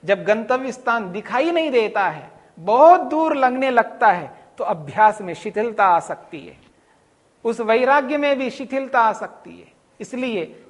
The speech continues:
जब व्यक्ति के सामने गंतव्य स्थान दिखता है, उसका लक्ष्य सामने दिखाई देने लगता है, तो उसका जो अभ्यास है, बहुत अधिक दृढ़ बन जाता है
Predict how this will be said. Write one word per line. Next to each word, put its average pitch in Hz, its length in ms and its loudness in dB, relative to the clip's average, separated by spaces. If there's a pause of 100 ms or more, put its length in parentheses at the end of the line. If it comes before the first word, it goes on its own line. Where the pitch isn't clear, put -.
जब 190 220 0
व्यक्ति 208 360 -4
के 233 140 -4
सामने 233 400 -4
गंतव्य 226 560 2
स्थान 247 320 0
दिखता 208 360 -6
है, 139 300 -14 (200)
उसका 247 300 -2
लक्ष्य 254 420 2
सामने 269 420 -2
दिखाई 226 380 -2
देने 247 280 -4
लगता 214 420 -2
है, 165 200 -6 (280)
तो 208 80 -6
उसका 185 340 -2
जो 175 140 -6
अभ्यास 190 640 4
है, 151 200 -6 (200)
बहुत 190 540 0
अधिक 208 260 -4
दृढ़ 175 360 -2
बन 165 240 -4
जाता 135 300 -8
है - 140 -16